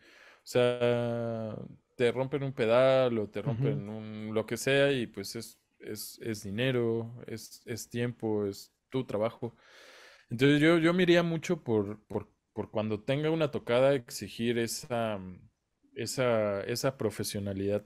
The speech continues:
Speaker 1: también de la parte del organizador. No solo como músicos tenemos que tener esa, esa,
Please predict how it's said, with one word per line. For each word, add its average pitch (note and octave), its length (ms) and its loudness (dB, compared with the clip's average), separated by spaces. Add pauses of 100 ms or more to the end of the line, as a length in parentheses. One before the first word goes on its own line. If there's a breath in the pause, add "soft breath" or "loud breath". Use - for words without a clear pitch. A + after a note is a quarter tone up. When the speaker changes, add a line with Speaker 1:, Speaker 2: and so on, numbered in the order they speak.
Speaker 1:
también A2+ 320 -4
de A2 80 -2
la G2+ 160 -8
parte G#2 360 -8
del G2 200 -4
organizador. F#2 640 -6 (480 loud breath)
No B2+ 160 0
solo C#3 380 2
como G2+ 220 -4
músicos A#2 540 -2
tenemos G#2+ 420 -4
que G#2 200 -6
tener G#2+ 380 -4
esa, G2 600 -4
esa, G2 680 -8